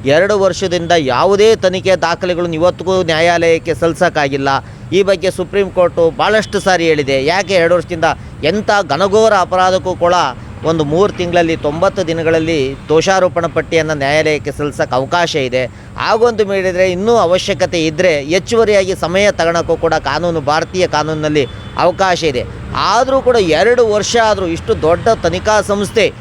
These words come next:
ಇಷ್ಟು ದೊಡ್ಡ ಅಧಿಕಾರಿಗಳು ಇದ್ರ ನಡುವೆ ಕೇಂದ್ರ ಸರ್ಕಾರ ಎಲ್ಲ ಜೊತೆಲಿ ನಿಂತ್ಕೊಂಡು ಪ್ರವೋಕ್ ಮಾಡಿ ಪ್ರಮೋಟ್ ಮಾಡೋದ್ರ ಜೊತೆಗೆ ಯಾವುದೇ ರೀತಿಯ ಇವತ್ತು ಚಾರ್ಜ್ ಶೀಟ್ ಸಲ್ಲಿಸಿಲ್ಲ. ಅದ್ರ ಪ್ರಯುಕ್ತ ಒಂದು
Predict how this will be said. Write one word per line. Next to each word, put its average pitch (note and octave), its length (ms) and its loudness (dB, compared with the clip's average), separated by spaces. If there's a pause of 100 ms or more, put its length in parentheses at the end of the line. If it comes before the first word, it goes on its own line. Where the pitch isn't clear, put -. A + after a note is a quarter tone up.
(220)
ಇಷ್ಟು D#3+ 280 -4
ದೊಡ್ಡ F#3 240 2
ಅಧಿಕಾರಿಗಳು A3 760 2
ಇದ್ರ E3+ 160 -4
ನಡುವೆ G3 320 -2
ಕೇಂದ್ರ G3 320 0
ಸರ್ಕಾರ F3+ 460 2
ಎಲ್ಲ D#3+ 340 -2 (180)
ಜೊತೆಲಿ A#3 340 0
ನಿಂತ್ಕೊಂಡು A#3 540 2 (340)
ಪ್ರವೋಕ್ G#3 420 2
ಮಾಡಿ G#3 180 0
ಪ್ರಮೋಟ್ F#3 400 0
ಮಾಡೋದ್ರ F#3+ 320 0
ಜೊತೆಗೆ F3+ 460 0 (280)
ಯಾವುದೇ G#3+ 540 4
ರೀತಿಯ G#3 340 -2
ಇವತ್ತು F#3 380 0
ಚಾರ್ಜ್ E3 220 -2
ಶೀಟ್ F3 140 -4
ಸಲ್ಲಿಸಿಲ್ಲ. D#3 400 0
ಅದ್ರ C#3 240 0
ಪ್ರಯುಕ್ತ F3 500 0 (480)
ಒಂದು D#3 300 -2